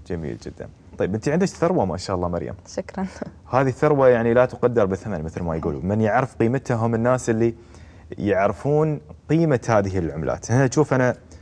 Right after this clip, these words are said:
Speaker 1: ما شاء الله عملة لدولة الإمارات، أو العملات اللي هنا عندنا مغلفة
Speaker 2: مهم.
Speaker 1: لدولة الإمارات.
Speaker 2: صحيح.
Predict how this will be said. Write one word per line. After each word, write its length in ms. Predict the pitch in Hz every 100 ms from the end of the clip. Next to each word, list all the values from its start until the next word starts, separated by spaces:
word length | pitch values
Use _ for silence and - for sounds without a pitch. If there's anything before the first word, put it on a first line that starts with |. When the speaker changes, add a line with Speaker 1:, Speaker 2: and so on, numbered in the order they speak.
| - -
Speaker 1:
ما 80 | 107
شاء 180 | 127
الله 100 | 120
عملة 340 | 107 131 131 127
لدولة 380 | 113 110 110 101
الإمارات، 400 | 92 90 92 95
أو 80 | 101
العملات 400 | 98 113 127 117
اللي 140 | 95
هنا 180 | 98 110
عندنا 200 | 95 98
مغلفة 400 | 90 95 113 139 - - -
Speaker 2:
مهم. 220 | 208 98
Speaker 1:
لدولة 320 | 98 107 113 101
الإمارات. 500 | 98 92 95 117 156 - - - - - - - - -
Speaker 2:
صحيح. 180 | -